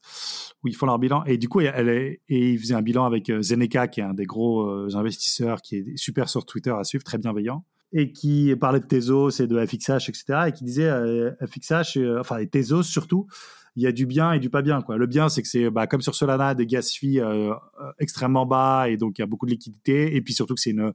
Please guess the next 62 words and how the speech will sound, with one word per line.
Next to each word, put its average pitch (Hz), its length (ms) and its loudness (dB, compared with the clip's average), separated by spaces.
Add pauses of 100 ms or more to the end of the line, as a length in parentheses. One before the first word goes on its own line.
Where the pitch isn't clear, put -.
(300)
une 120 100 2
blockchain 123 360 2
green, 123 580 2
donc 107 180 -4
pour - 160 -6
ça 127 220 0
qu'il 117 120 -8
y 101 40 -2
a 98 120 -4
tous 117 140 -2
les 113 120 2
artistes - 280 -6
qui 113 120 -4
y 110 40 0
vont. 151 180 2 (640)
Le 123 100 4
pas 151 120 4
bien, 175 200 4
c'est 165 160 0
que 123 260 0 (260)
technologiquement, 160 680 4
c'est - 120 -4
quand 127 100 0
même 117 160 2
pas 143 260 0
non 147 220 6
plus 156 160 2
la 143 140 4
panacée, 123 440 2
euh, 127 340 2
Tezos, 127 500 0 (400)
et 117 120 2
qu'on 127 280 2
sait 110 160 -2
pas 160 240 2
où 147 80 2
est-ce 127 100 0
que 131 60 -2
ce 110 100 0
sera 143 240 0
Tezos 135 300 0
dans 127 80 2
cinq, 127 180 0
dix 131 180 0
ans. 120 160 0 (320)
Ça - 160 -2
m'a 123 140 2
fait 131 380 -2
un 160 100 6
peu 170 160 0
froid 156 240 0
dans 139 140 4
le 135 40 2
dos, 147 140 4
je 156 100 -4
t'avoue, 131 240 0
quand 123 140 -2
le 117 80 2
mec 117 160 0
a 113 60 0
dit 107 100 -4
ça, 147 240 -2